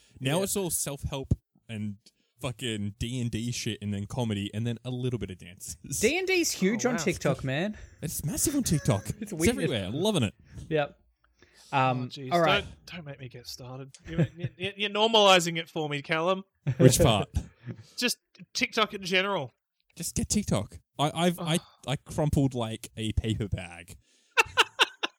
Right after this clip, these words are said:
Speaker 2: Uh, then I can't. Yeah,
Speaker 3: Let's
Speaker 2: yeah.
Speaker 3: kick,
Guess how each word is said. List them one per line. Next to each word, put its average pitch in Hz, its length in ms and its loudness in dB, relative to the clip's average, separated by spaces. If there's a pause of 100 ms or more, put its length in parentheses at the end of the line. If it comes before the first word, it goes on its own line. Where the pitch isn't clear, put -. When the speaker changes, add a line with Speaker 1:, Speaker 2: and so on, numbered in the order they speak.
(1600)
Speaker 2:
Uh, 165 600 -4 (300)
then 165 140 -8
I 180 80 -6
can't. 175 380 -6 (600)
Yeah, 147 120 -12 (400)
Speaker 3:
Let's 190 180 0
Speaker 2:
yeah. 135 60 -6
Speaker 3:
kick, - 120 0